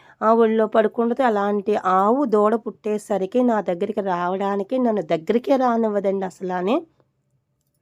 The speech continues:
దానికి బెమ వల్ల ముందు మూడు ఈతల్లో అయితే ఇంకా కష్టపెట్టేసిందండి చెప్పాలంటే. నేను ఎప్పుడు ఇలాగే దీనితో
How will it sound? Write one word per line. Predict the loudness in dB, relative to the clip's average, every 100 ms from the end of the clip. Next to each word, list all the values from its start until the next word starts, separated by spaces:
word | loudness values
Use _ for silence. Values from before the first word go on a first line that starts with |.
| -2
దానికి | 0 0 0
బెమ | 0 2 2
వల్ల | 0 0 0 -2 -2 _ _ -20 _ _ _
ముందు | 0 6 6
మూడు | 6 2 4
ఈతల్లో | 4 2 0 0
అయితే | 0 -2
ఇంకా | -4 -4
కష్టపెట్టేసిందండి | -4 -8 -8 -6 -6 -6 -6 -4 -6 -8
చెప్పాలంటే. | -10 -8 -6 -4 -4 -2
నేను | -2 -4
ఎప్పుడు | -6 -4
ఇలాగే | -4 -2 -4
దీనితో | -2 -2 -2 0 0 0 -6